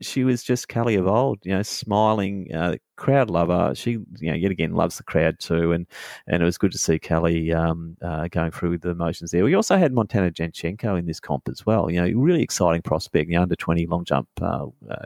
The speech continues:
champion from, from earlier this, oh, sorry, from twenty twenty. So that was great. Long jump was great.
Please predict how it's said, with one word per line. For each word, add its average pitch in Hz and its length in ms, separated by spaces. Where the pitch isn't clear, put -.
champion 76 400
from, - 220
from 87 200
earlier 85 260
this, - 380
oh, - 80
sorry, - 240
from - 160
twenty 107 220
twenty. 120 280
So 113 180
that 123 140
was 113 100
great. - 240
Long 113 180
jump 95 160
was 73 120
great. - 220